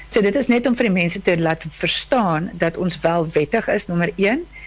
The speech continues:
en dat ons onder baie streng oë dopgehou word. So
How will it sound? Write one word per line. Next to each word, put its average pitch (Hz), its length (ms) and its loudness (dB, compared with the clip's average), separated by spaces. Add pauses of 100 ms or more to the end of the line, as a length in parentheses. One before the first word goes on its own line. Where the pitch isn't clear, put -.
(260)
en 262 140 4
dat 233 180 2
ons 208 200 0
onder 190 220 2
baie 175 400 0
streng 190 560 0
oë 165 260 2
dopgehou 151 500 0
word. 131 260 -6
So 180 440 0